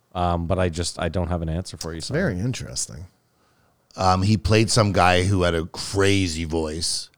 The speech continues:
Speaker 3: who was actually not that old.
Speaker 1: I know, and it turned out he was twenty-one. I was like, "This feels like a fraud."
Speaker 2: Who, what, where, when?
Speaker 1: Jo-, the song that Joe played for Akash.
Speaker 2: Yeah.
Speaker 1: Did I get his name
Speaker 3: His,
Speaker 1: right?
Speaker 3: yes, I, the type of country music I like or something, like,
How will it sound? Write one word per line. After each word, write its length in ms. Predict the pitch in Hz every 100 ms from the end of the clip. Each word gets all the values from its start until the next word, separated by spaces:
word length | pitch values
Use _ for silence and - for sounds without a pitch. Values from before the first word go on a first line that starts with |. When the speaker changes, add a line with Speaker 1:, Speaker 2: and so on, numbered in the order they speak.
| _ _ _ _ _ _
Speaker 3:
who 140 | -
was 100 | 98
actually 380 | 80 71 - 80
not 220 | 78 78
that 140 | 76 76
old. 380 | 76 87 104 -
Speaker 1:
I 80 | 101
know, 160 | 104 98
and 80 |
it 100 | 92
turned 200 | 78 113
out 100 | 135
he 60 | 135
was 140 | 127
twenty-one. 500 | - 101 101 92 82
I 80 | 90
was 160 | 82 76
like, 180 | 80 -
"This 160 | 92
feels 280 | - 87 73
like 160 | 78 69 _ _ _ _ _ -
a 80 |
fraud." 600 | 92 - 85 78 76 71 - - -
Speaker 2:
Who, 200 | 151 180
what, 320 | 143 160 -
where, 200 | 135 165
when? 360 | 131 165 214 - _ _ _ _ _ _ _
Speaker 1:
Jo-, 200 | 127 135
the 140 | 127
song 600 | 117 - 110 127 156 185
that 180 | 185 156
Joe 300 | 110 113 117
played 440 | - 123 113 120
for 220 | 117 120 110
Akash. 640 | - 90 73 73 - - _ _
Speaker 2:
Yeah. 260 | 101 101 - -
Speaker 1:
Did 60 |
I 60 | 98
get 120 | 113
his 140 | 117
name 140 | 107 113
Speaker 3:
His, 280 | 131 123 -
Speaker 1:
right? 100 | - -
Speaker 3:
yes, 360 | 151 101 104 -
I, 120 | - -
the 260 | - 131 127
type 300 | - 143 139
of 100 | 135
country 300 | 139 113 123
music 240 | 123 104
I 160 | 95 107
like 280 | 101 98 90
or 80 | 92
something, 300 | 98 90 90
like, 240 | 90 82